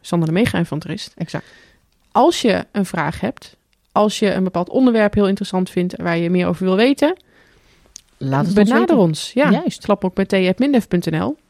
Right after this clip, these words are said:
Speaker 2: Ja.
Speaker 1: Volg ons op Instagram, stuur ons daar een berichtje, wat je wil. En, eh,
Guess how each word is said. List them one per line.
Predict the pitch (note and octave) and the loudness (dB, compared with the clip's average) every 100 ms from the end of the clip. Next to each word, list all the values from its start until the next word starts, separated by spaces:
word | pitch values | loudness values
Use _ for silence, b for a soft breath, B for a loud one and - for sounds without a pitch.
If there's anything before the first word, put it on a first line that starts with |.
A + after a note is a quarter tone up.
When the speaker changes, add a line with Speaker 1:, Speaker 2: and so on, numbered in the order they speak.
| _ | _
Speaker 2:
Ja. | A#3+ | -10
Speaker 1:
Volg | - F3 | -6 -6
ons | F3+ | -6
op | E3+ | -6
Instagram, | F3+ F3 F3+ F3+ F3 E3+ F3 | -6 -6 -4 0 0 0 -2
stuur | - E3+ | -2 -4
ons | E3 | -2
daar | A3 A#3+ | 0 2
een | B3+ | 2
berichtje, | A3+ A3+ - G3+ | 0 0 0 0
wat | F3+ F3 | 0 -2
je | A3 | 2
wil. | D4 G4+ - b b b b b - | 2 2 -2 b b b b b -2
En, | A#3 A3 G#3 | 0 2 2
eh, | F#3+ | 0